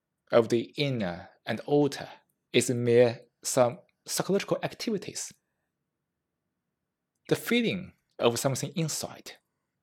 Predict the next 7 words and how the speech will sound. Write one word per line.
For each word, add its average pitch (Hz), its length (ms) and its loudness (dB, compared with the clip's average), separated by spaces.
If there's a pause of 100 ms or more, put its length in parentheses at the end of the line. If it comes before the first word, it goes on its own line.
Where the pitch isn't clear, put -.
(200)
is 127 160 -2
the 127 100 0
consequence - 840 -6 (420)
of 120 180 -2
the 110 240 -2 (140)
self-centered 143 800 0
activities, - 760 -8